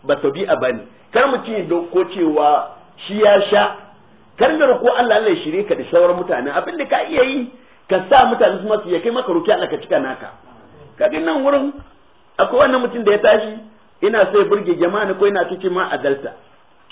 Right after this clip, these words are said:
Ba ka adalci ba. Ba ka, ba ka adalci ba. Ka ga nan manzo Allah bai ce da arni ba ne. Manzo Allah bai kafirta ba, manzo Allah bai kashe, ce a kashe shi ba. Amma daga baya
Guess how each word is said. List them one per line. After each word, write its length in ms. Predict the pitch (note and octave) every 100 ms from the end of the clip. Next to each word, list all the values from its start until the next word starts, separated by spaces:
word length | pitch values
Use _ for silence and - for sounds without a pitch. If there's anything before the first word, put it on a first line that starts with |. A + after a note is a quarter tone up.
| -
Ba 80 | -
ka 100 | - -
adalci 280 | - - -
ba. 160 | C3 - - - - _ _ - _ _ _
Ba 80 | -
ka, 140 | - -
ba 100 | -
ka 100 | C3+
adalci 320 | - G#3 - A2+
ba. 160 | F#2+ - - _ _ _ _ _ _ _ _ _ _ -
Ka 120 | D3
ga 80 | E3+
nan 140 | E3+
manzo 180 | D3 C#3+
Allah 140 | F3
bai 100 | C3 C#3+
ce 80 |
da 220 | C#3 - C#3
arni 200 | C3+ A#2+
ba 140 | C3+
ne. 100 | B2+ - _ -
Manzo 180 | A2+ D3
Allah 140 | C#3+
bai 100 | A#2+
kafirta 400 | D#3 C3+ B2+ D3+
ba, 120 | -
manzo 200 | B2 B2
Allah 180 | - -
bai 140 | B2+
kashe, 200 | - A2 - -
ce 80 |
a 60 | -
kashe 260 | E3+ A#2 G2+
shi 60 | E2+
ba. 160 | - - - - - - _ _ _ _ _ _ _ _ _ _ _ - -
Amma 300 | B2+ D#3 G3+ D#3+
daga 200 | C#3 C#3
baya 380 | E3+ F3+ F3+